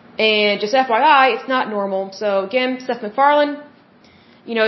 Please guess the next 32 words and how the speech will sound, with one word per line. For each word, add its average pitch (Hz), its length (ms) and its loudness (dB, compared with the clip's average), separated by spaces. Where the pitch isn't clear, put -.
Family 294 320 2
Guy 262 200 6
still 277 220 0
is 254 200 2
your 214 80 0
show. 208 640 0
I 208 160 2
wish 240 320 0
you 220 180 -6
would 208 160 -2
take 240 320 -6
more 226 260 0
control 233 360 0
over 208 240 2
it - 140 -4
back, 214 460 0
or 208 120 -4
take 269 280 -2
back 240 480 2
control 214 380 -2
of 185 160 -2
it, 196 160 -4
uh, 175 240 -12
because 214 300 0
I 190 520 0
either 233 220 -2
read 269 300 2
or 247 80 -2
saw 269 240 0
in 240 100 -2
an - 20 -6
interview 202 640 -2